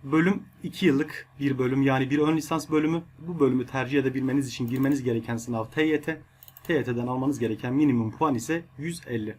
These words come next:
Bu bölümden mezun olanlar arkadaşlar, restoranlarda,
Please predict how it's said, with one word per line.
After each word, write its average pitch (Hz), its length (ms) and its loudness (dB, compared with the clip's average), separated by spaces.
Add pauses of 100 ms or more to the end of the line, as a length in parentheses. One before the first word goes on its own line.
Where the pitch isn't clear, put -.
(580)
Bu 180 160 -2
bölümden 160 380 4
mezun 147 400 4
olanlar 139 360 2
arkadaşlar, 123 580 -4 (720)
restoranlarda, 127 840 0